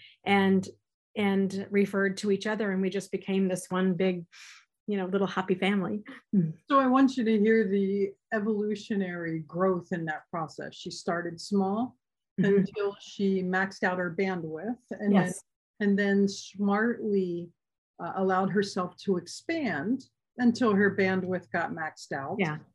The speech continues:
Speaker 2: And then she did it again. And when she did it again, she went from being self-employed to then a business owner, because then she started bringing in independent contractors and renters. And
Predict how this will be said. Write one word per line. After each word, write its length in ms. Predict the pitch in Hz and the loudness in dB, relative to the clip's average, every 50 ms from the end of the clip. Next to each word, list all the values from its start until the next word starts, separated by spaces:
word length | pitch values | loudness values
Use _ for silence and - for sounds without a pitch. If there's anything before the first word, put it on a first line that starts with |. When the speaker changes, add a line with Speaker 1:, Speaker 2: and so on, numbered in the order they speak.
| _ - | _ -2
Speaker 2:
And 80 | 214 208 | 0 2
then 160 | 220 233 240 | 2 4 2
she 240 | 233 - - 233 208 | 2 2 0 -2 0
did 220 | 180 214 202 196 | 2 2 2 2
it 100 | 190 185 | 2 0
again. 640 | 180 165 165 185 202 214 208 202 190 180 180 185 185 | -4 -4 -2 0 0 2 2 2 2 0 0 -2 -6
And 220 | 185 190 196 190 | -6 -4 -4 -2
when 180 | 190 196 202 202 | -2 0 0 -2
she 160 | 202 - 220 196 | -2 -2 -4 -4
did 200 | 196 247 254 262 | -4 -2 -2 -2
it 100 | 233 220 | -2 -4
again, 480 | 196 190 233 240 254 254 247 240 220 | -4 -4 -2 -2 0 0 0 0 0
she 160 | 214 - - | -2 -4 -6
went 320 | 202 185 208 226 254 302 277 - | -4 -2 0 0 0 -2 -2 -4
from 160 | - 285 277 254 | -4 -4 -4 -2
being 300 | 247 247 233 220 214 202 | -2 -2 -2 -2 -4 -4
self-employed 1040 | - - 220 208 202 - 202 185 170 - - - 330 349 285 185 - - 196 220 240 - _ _ _ _ _ _ _ _ _ _ _ _ _ _ _ - | -4 -4 -4 -4 -4 -6 -6 -8 -8 -8 -8 -8 -4 -4 -4 -4 -4 -4 -6 -6 -6 -8 _ _ _ _ _ _ _ _ _ _ _ _ _ _ _ -4
to 240 | - 233 214 214 208 190 | -2 0 0 0 0 0
then 380 | 220 240 247 240 226 214 214 | 2 2 4 4 2 2 0
a 200 | 196 202 208 190 | 0 0 0 0
business 460 | 196 240 254 233 220 226 208 - - | 2 2 2 2 2 0 0 -2 -4
owner, 380 | 202 175 160 151 151 147 147 151 | -6 -8 -8 -8 -12 -14 -14 -10
because 480 | - 180 175 - - - 196 180 170 175 | -10 -10 -10 -8 -6 -6 -6 -4 -6 -4
then 320 | 170 190 196 202 208 214 | -2 -2 0 0 0 -2
she 380 | 208 208 - - 208 196 196 190 | -4 -4 -6 -6 -4 -2 -2 -2
started 640 | 190 - - - - 196 190 190 185 180 180 170 170 - | -4 -8 -10 -4 -2 -2 0 0 -2 -4 -6 -8 -8 -6
bringing 540 | 185 185 185 185 185 185 185 180 180 170 - - | -4 -4 -4 -4 -4 -4 -6 -6 -8 -8 -10 -10
in 420 | 180 175 175 175 170 170 170 170 165 _ _ _ _ - | -10 -8 -8 -8 -8 -8 -10 -12 -14 _ _ _ _ 0
independent 640 | 202 202 196 185 190 180 185 165 160 160 170 165 - | 2 4 4 2 2 0 -2 -2 -2 -4 -6 -4 -2
contractors 1300 | 226 208 202 202 202 202 202 - 196 190 190 190 190 - - 196 196 190 190 190 190 190 185 175 - - - - | -2 0 0 0 -2 -2 0 0 0 0 0 -2 -4 -2 0 0 2 2 2 0 0 0 -2 -4 -8 -16 -14 -12
and 360 | 175 160 151 151 147 147 151 | -10 -10 -8 -8 -10 -10 -10
renters. 1160 | 151 160 185 208 214 208 208 196 202 - 214 196 185 185 180 180 175 175 175 175 170 165 170 - | -6 -2 -2 0 0 0 -2 -2 -2 -2 0 0 0 0 0 -2 -2 -2 -2 -2 -4 -4 -8 -10
And 440 | - 170 160 160 160 156 156 160 | -10 -8 -8 -8 -8 -8 -10 -12